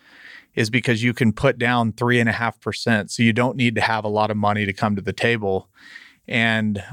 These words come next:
I'll get back to this in a little bit, why you might not have to put any down if you have your real estate license and you get an F H A loan. So to get kind of a good idea, again, of what you can borrow, which is huge in real estate, there's very few people that can always afford to pay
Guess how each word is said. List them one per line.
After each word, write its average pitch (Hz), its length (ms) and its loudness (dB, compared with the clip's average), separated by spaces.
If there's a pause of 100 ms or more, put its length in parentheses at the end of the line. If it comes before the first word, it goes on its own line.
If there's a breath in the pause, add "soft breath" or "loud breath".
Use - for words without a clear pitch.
I'll 110 160 2
get 113 220 0
back 117 280 -2
to - 80 -10
this 104 260 -2
in 104 80 2
a 98 40 0
little 127 220 4
bit, 110 380 0 (300 loud breath)
why 110 760 2
you 117 160 0
might 117 180 0
not 117 160 -2
have 107 180 -4
to - 80 -20
put 110 220 -2
any 135 240 2
down 104 400 2
if - 220 -2
you 113 80 4
have 110 200 2
your 104 120 -2
real 107 180 4
estate 107 320 -2
license 107 580 2 (120)
and 127 320 2
you 107 60 -4
get 107 180 0
an 104 100 0
F 104 160 -2
H 107 220 0
A 117 100 2
loan. 107 340 -4 (1120 loud breath)
So 143 220 2
to 135 80 -2
get 151 300 0
kind 147 160 -2
of 127 80 -4
a 117 40 -6
good 135 260 0
idea, 123 760 0 (240 loud breath)
again, 117 420 2
of 104 140 -2
what 117 260 0
you 120 80 -4
can 110 200 4
borrow, 110 420 2
which 104 260 -2
is 104 140 -2
huge 127 320 2
in 110 100 4
real 104 160 4
estate, 104 480 0
there's 117 240 0
very 113 320 2
few 110 260 -4
people 107 360 2
that 107 160 -2
can 104 160 4
always 104 340 2
afford 113 360 0
to 104 60 -12
pay 104 280 0